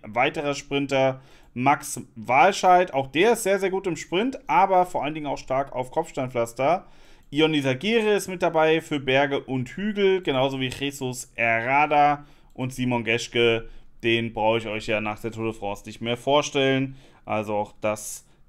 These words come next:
ein starker Fahrer für alle Rennen mit Anstiegen. Dann die Mannschaft I F Education Easy Post mit Hooch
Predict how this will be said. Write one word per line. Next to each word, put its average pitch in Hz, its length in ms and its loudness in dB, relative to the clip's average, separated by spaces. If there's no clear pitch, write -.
ein 123 220 -4
starker 170 460 2
Fahrer 127 400 4
für 127 540 0
alle 113 240 -2
Rennen 104 180 -6
mit 123 180 -10
Anstiegen. 73 600 -14
Dann 180 260 2
die 180 80 -6
Mannschaft 170 460 -2
I 165 200 -8
F 151 280 2
Education 135 600 -2
Easy 214 240 -4
Post 220 540 4
mit 147 360 -4
Hooch 165 420 -4